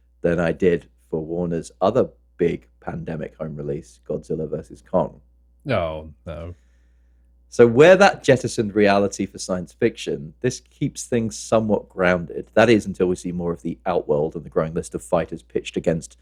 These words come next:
Speaker 1: Earth's amateur defenders and underpowered heroes. This is really well shot,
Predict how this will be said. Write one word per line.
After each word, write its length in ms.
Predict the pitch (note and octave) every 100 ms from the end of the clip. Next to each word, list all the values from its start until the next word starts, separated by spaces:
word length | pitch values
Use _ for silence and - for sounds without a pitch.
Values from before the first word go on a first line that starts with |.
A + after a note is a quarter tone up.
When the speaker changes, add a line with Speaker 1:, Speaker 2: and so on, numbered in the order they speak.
| _ _ _ C3+
Speaker 1:
Earth's 320 | C3 B2 - -
amateur 340 | B2+ A2+ -
defenders 800 | - - B2 G#2+ F#2 E2 E2+ - -
and 240 | G2 F2 F#2
underpowered 680 | G2+ - - A#2+ F#2+ D#2+ -
heroes. 460 | E2+ C#2+ D#2 D#2 - _ _ _ _ _ -
This 260 | B2 F3+
is 160 | G3+ C3
really 320 | A2 C#3 E3
well 200 | D#3+ B2+
shot, 380 | A#2+ - G2+ -